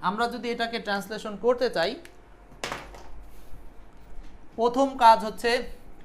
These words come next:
এটাকে আমরা কোডিং করে ভাঙবো। কোডিং করে ভাঙা মানে প্রথমে বের করতে হবে ভার্ব, মানে হলো ফাইনাইট ভার্ব, কোড নাম্বার টু। So, ট্রান্সলেশনের ক্ষেত্রে কোড নাম্বার টু কোনটা? কোড নাম্বার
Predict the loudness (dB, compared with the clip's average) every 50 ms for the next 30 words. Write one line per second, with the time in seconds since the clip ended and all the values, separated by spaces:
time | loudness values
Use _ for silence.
0 | -12 -12 -12 -16 -18 -18 -18 -18 -6 -2 -2 2 2 2 4 4 4 6 6 6
1 | 4 4 2 -2 -2 0 -2 -4 -2 -2 -2 0 0 2 2 2 2 2 0 -2
2 | -4 -6 -8 -12 -8 -6 -4 -4 -4 -4 -4 -2 -2 0 2 0 0 2 2 4
3 | 4 4 2 2 -2 -2 -4 -4 -4 -4 -6 -4 -2 -2 -2 -2 -2 -4 -4 -2
4 | -2 -2 -2 -2 -4 0 6 8 8 8 8 4 0 -8 -10 -10 -12 -12 -12 -12
5 | -12 -14 -16 -16 -16 -18 -16 -8 2 2 4 4 4 0 0 0 2 2 0 0
6 | 0 0 0 0 0 -2 -2 -2 0 -2 -2 -2 -2 0 2 2 2 2 0 0
7 | 2 4 2 2 2 0 -2 -2 -2 -4 -8 -14 -20 -20 -20 -20 -20 -20 -20 -20
8 | -20 -20 -20 -20 -18 -14 -2 2 4 6 6 4 2 -2 -10 -16 -18 -20 -20 -12
9 | -4 0 0 0 0 0 -2 -4 -4 -4 -6 -6 -6 -4 -4 -4 -4 -2 -4 -4
10 | -4 -2 -2 -2 -2 0 -2 -2 0 -2 -4 -4 -6 -4 -4 -4 0 2 2 2
11 | 2 0 -4 -8 -10 -12 -16 -20 -20 -20 -20 -20 -20 -20 -20 -20 -20 -20 -16 -2
12 | 0 2 2 4 2 4 4 4